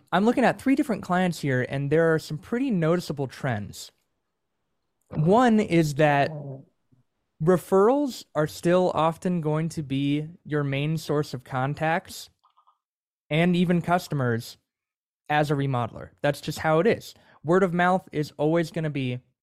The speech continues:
uh, your best source. I shouldn't say always, but more often than not, that's what we see. It's pretty rare for us to have clients that don't have that as their number one source.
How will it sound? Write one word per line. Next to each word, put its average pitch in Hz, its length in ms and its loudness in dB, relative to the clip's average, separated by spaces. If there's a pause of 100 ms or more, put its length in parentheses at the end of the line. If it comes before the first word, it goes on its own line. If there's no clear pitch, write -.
(1200)
uh, 139 280 2
your 135 200 -2
best 127 280 -2
source. - 480 -10
I 170 120 6
shouldn't 262 260 0
say 190 200 2
always, 131 600 0
but 139 140 -6
more 170 260 2
often 160 380 0
than 127 160 -2
not, 113 280 -6
that's 110 240 -6
what 95 140 -6
we 107 120 -10
see. 90 280 -6
It's - 180 -12
pretty 131 260 0
rare 113 340 0
for 107 260 -4
us 104 180 -6
to 123 60 -4
have 113 240 -6
clients 107 400 -6
that 104 160 -8
don't 113 200 -2
have 104 180 -6
that 104 140 -8
as 104 140 -10
their 107 120 -8
number 107 240 -6
one 107 180 -6
source. - 400 -6